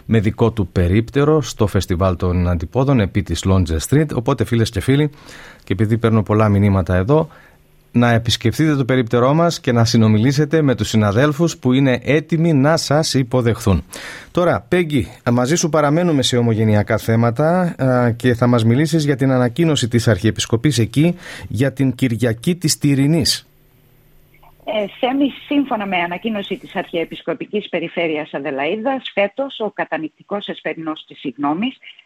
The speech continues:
Speaker 2: θα τελεστεί στον κεντρικό Αρχιεπισκοπικό Ναό της Αγίας Σοφίας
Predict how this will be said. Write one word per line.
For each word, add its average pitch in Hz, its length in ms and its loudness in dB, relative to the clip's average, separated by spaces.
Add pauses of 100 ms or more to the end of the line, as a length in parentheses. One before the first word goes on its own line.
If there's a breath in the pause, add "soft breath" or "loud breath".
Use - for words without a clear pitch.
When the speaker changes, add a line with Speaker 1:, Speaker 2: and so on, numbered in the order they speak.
(120)
Speaker 2:
θα 208 120 -2
τελεστεί 208 420 -2
στον 233 360 -4
κεντρικό 202 540 -2
Αρχιεπισκοπικό 196 1040 -6
Ναό 180 300 -6
της 165 220 -14
Αγίας 175 360 -4
Σοφίας 240 460 -6